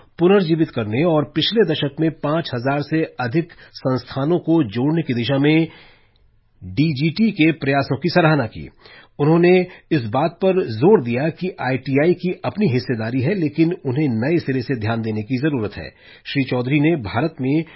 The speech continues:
कौशल विकास परिदृश्य को बदलने के लिए सरकार की प्रतिबद्धता दोहराई। प्रधानमंत्री नरेंद्र मोदी ने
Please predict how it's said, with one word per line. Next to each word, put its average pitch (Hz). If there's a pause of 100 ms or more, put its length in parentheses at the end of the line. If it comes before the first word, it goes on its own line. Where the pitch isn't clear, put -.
(320)
कौशल 156
विकास 147
परिदृश्य 127
को 151
बदलने 117
के -
लिए 147
सरकार 127
की -
प्रतिबद्धता 110
दोहराई। 98 (1700)
प्रधानमंत्री 226
नरेंद्र 196
मोदी 151
ने 165